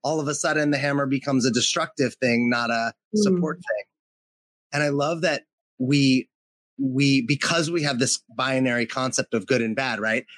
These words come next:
Speaker 1: Alcohol is bad, meditation's good. Instead of, nothing is good or bad. It's more about how we use each thing, right? Like, there's people using,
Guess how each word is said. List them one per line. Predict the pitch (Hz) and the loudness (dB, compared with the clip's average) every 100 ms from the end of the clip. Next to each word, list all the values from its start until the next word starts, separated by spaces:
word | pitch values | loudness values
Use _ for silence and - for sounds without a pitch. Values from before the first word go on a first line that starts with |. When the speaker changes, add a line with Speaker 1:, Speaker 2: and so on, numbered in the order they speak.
| _ - | _ -4
Speaker 1:
Alcohol | 143 156 139 135 | -4 -4 -2 -2
is | 123 | -2
bad, | 135 127 120 113 | -2 -2 0 0
meditation's | 110 123 123 120 123 110 117 110 | 0 2 0 0 0 2 2 2
good. | - 185 180 110 104 110 - - - | 0 -2 0 0 -2 -6 -18 -20 -4
Instead | 165 151 - 170 170 | -2 0 -2 -2 0
of, | 156 135 113 - _ _ - | 0 -2 -6 -16 _ _ -4
nothing | 214 226 302 | -2 0 2
is | 147 - | 2 2
good | 139 117 | 0 0
or | 107 | 0
bad. | 113 104 92 98 | -2 -2 -2 -2
It's | 131 139 | -2 0
more | 170 202 | -2 -2
about | 170 151 131 - - | -2 -4 -4 -6 -6
how | 147 151 | -2 2
we | 147 131 | 4 4
use | 123 143 180 202 143 113 95 - - - _ _ _ _ - | 4 4 4 4 2 2 0 -2 -2 -6 _ _ _ _ 0
each | 139 127 - - | 2 4 0 -2
thing, | 127 107 95 | 0 0 -2
right? | 104 120 147 | -2 -2 -2
Like, | 151 143 | -2 0
there's | 147 | -2
people | - 165 180 | 0 -2 0
using, | 143 139 147 147 139 131 | 2 4 4 2 2 2